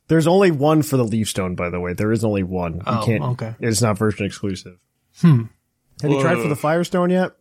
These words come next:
Speaker 3: Uh, I guess
Speaker 1: Let's
Speaker 3: we can
Speaker 1: figure that
Speaker 3: try
Speaker 1: one
Speaker 3: that
Speaker 1: out.
Speaker 3: one next. Okay, so it's, um,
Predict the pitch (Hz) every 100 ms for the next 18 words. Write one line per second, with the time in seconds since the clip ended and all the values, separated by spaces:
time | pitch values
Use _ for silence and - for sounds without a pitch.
0 | 147 - 123 127 135 131 147 - 135 131
1 | 131 135 220 214 233 247 254 180 - 165
2 | 165 143 160 165 151 135 135 131 123 117
3 | 110 110 107